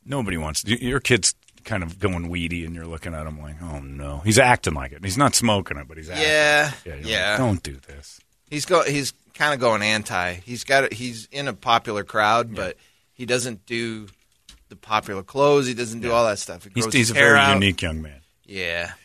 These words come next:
Speaker 1: You know what I always think
Speaker 2: Thank you
Speaker 1: about?
Speaker 2: for being kind.
Speaker 1: Everybody's Alan Gullies.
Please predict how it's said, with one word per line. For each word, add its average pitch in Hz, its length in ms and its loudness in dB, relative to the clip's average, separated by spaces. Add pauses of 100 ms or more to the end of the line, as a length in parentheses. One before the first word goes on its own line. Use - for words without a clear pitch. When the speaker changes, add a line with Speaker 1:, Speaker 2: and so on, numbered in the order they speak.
Speaker 1:
You - 100 4
know 175 100 4
what 156 100 6
I 139 80 6
always 139 220 0
think 131 140 2
Speaker 2:
Thank 135 100 6
you 139 80 4
Speaker 1:
about? 131 120 2
Speaker 2:
for 110 120 -6
being 95 300 -4
kind. 92 280 -4
Speaker 1:
Everybody's 120 460 4
Alan 98 320 2
Gullies. 92 540 -2